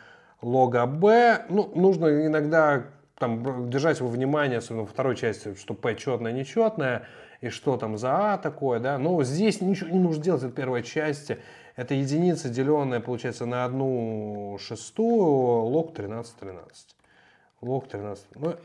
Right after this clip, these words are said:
если че, вот эта единица, единица, деленная на одну шестую, это шесть. На рисунке изображен график. Вот мы, кстати, к-, прямо на курсе "Хулиган", такой наш небольшой полугодовой курс, э, на который нельзя записаться, но можно записаться на "Хулиган Плюс".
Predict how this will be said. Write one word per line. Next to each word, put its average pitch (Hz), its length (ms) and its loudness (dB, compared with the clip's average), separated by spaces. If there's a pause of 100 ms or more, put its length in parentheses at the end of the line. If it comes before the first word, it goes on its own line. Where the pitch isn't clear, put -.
(140)
если 131 220 -4
че, - 160 0
вот 117 160 0
эта 120 140 -4
единица, 143 640 -2
единица, 131 400 -6
деленная 120 240 -2
на 120 40 -2
одну 120 180 -6
шестую, - 280 -8
это - 100 -14
шесть. - 520 -20 (1200)
На 110 100 2
рисунке 175 460 8
изображен 151 540 4
график. 139 340 8
Вот 120 220 -2
мы, 143 80 0
кстати, 135 320 0
к-, - 140 -16
прямо 135 360 2
на 131 580 2
курсе 131 200 -4
"Хулиган", 143 800 4
такой 123 200 -2
наш 113 200 -4
небольшой 120 640 -2
полугодовой 117 460 2
курс, 214 440 -2
э, 113 220 -2
на 110 100 -4
который 123 240 -4
нельзя 127 240 0
записаться, 107 460 -6
но 120 80 4
можно 110 260 4
записаться 104 420 -4
на 113 60 0
"Хулиган 135 500 6
Плюс". 220 360 6